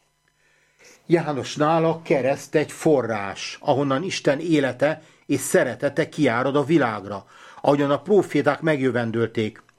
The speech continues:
Zakariásnál azt olvassuk, hogy a végső napokban élő víz fakad Jeruzsálemből,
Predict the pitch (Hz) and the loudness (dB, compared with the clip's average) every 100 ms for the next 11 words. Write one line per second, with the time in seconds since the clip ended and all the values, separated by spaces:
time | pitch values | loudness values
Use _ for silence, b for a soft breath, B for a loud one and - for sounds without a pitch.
0 | _ B B B - 165 180 156 147 139 | _ B B B 0 2 2 0 2 0
1 | 147 156 165 147 135 131 - 170 165 B | 0 0 0 0 0 0 0 -2 -2 B
2 | B - 139 127 185 - 143 139 156 139 | B -2 0 4 2 2 -2 -2 -2 -2
3 | 117 135 160 160 b b - 185 180 147 | 0 0 0 -4 b b 0 4 4 4
4 | 120 123 - 147 - 123 120 131 131 131 | 2 -2 0 0 0 0 0 0 0 0
5 | 135 143 143 156 170 | 0 0 0 2 0